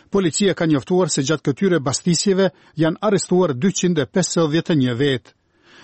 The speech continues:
Nga ana tjetër, aeroplanet luftarak të Turqisë i kanë goditur katër caqe të militantëve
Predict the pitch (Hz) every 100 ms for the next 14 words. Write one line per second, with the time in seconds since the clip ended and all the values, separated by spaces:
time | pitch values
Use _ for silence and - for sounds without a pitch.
0 | - 156 165 156 - 165 196 180 160 147
1 | 139 165 160 - 165 165 180 - 147 156
2 | - 185 180 160 151 139 135 196 165 -
3 | 202 175 - 165 165 180 - 147 135 127
4 | 185 175 180